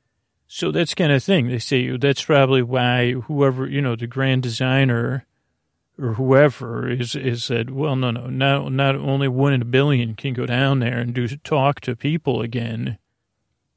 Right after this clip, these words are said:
So that's why Simon can talk to G and D K. They can see Simon. Simon can talk to them. You know, the stumps, the positive side of those movies.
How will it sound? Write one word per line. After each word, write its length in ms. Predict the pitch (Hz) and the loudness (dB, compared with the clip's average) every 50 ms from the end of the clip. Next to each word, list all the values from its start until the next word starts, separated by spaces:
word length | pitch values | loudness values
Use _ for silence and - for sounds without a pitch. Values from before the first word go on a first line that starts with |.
| _ _ _ _ _ _ _ | _ _ _ _ _ _ _
So 220 | _ - - 143 147 | _ -6 -2 2 4
that's 220 | 147 170 165 - | 4 4 4 2
why 140 | 202 - 143 | 2 2 2
Simon 500 | - - 160 143 139 139 135 135 127 123 | 2 0 0 2 2 2 2 2 0 -2
can 180 | - - 131 113 | -2 -4 -4 0
talk 320 | - 139 127 123 120 - | 2 2 4 2 2 -2
to 120 | - 127 | -4 -8
G 260 | 120 120 120 123 123 123 | -6 -4 -4 -2 0 0
and 100 | 120 113 | 0 0
D 140 | 123 120 | -2 -4
K. 320 | 113 - 131 127 123 131 131 | -2 -2 -4 -4 -4 -6 -4
They 160 | 127 143 131 | -2 -2 -2
can 160 | - 147 135 | 0 -2 -4
see 200 | - - 165 151 | -2 -2 -2 -2
Simon. 560 | 135 - - 147 135 131 131 127 131 127 127 | -2 -2 -2 0 0 2 2 0 0 -2 -2
Simon 380 | - - - 135 127 127 131 123 | -4 -2 0 0 2 2 0 0
can 180 | - 139 127 117 | -2 -2 -4 -2
talk 360 | - 151 139 127 127 120 - | 0 0 2 2 0 -2 -2
to 100 | - 127 | -6 -4
them. 480 | 123 123 123 120 120 123 120 117 110 - _ _ _ _ | -2 -2 -2 -2 -2 -2 -2 -4 -6 -8 _ _ _ _
You 80 | - 254 | -6 -2
know, 140 | 262 196 135 | 0 0 0
the 140 | 127 139 | -2 -4
stumps, 440 | - - - - 208 208 202 - - 180 160 - - - - - | -6 -6 -2 -2 0 0 0 -2 -4 -10 -12 -12 -12 -12 -10 -8
the 220 | 165 156 139 135 | -6 -6 -6 -6
positive 520 | 127 - 196 190 185 185 156 151 156 143 - | -4 -4 -2 0 0 0 -2 -2 -4 -6 -4
side 300 | - 156 147 139 135 131 | -2 0 2 2 2 2
of 80 | 127 | 2
those 200 | 123 123 120 113 | 0 0 0 0
movies. 720 | 135 143 175 190 139 113 120 120 117 - - - - - | 0 2 2 2 2 0 -4 -8 -8 -10 -10 -12 -12 -14